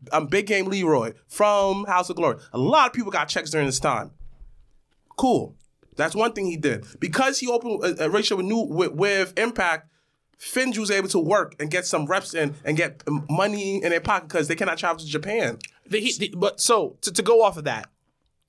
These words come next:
Speaker 2: not everybody got paid. Not everybody got paid to, to be on T V.
Speaker 1: Well,
Speaker 2: They got, they got reps in. Not everybody got paid.
Speaker 1: Well, I didn't
Speaker 2: And,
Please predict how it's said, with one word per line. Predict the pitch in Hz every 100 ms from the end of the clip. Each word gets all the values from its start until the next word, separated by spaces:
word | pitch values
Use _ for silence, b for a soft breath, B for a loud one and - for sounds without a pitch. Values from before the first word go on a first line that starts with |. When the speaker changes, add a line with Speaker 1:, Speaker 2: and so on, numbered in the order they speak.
| _ _ _
Speaker 2:
not | 208 220
everybody | 190 165
got | 135
paid. | - - _ _ _ _ _ _ _ _ _ _ _ _ _ _ _ _ _
Not | 180
everybody | 180 165
got | 160 156
paid | 143 135
to, | -
to | 131
be | 135
on | 127
T | 123
V. | - - _ _ _ _ _ _ _ _ _ _ _
Speaker 1:
Well, | - 180
Speaker 2:
They |
got, | 175 180
they |
got | 196 185
reps | 269 -
in. | 101 _ _ _ -
Not | 160
everybody | 170 156
got | 143 131
paid. | 143 - _ _ -
Speaker 1:
Well, | 196 190
I | 117 135
didn't | 202 190
Speaker 2:
And, | -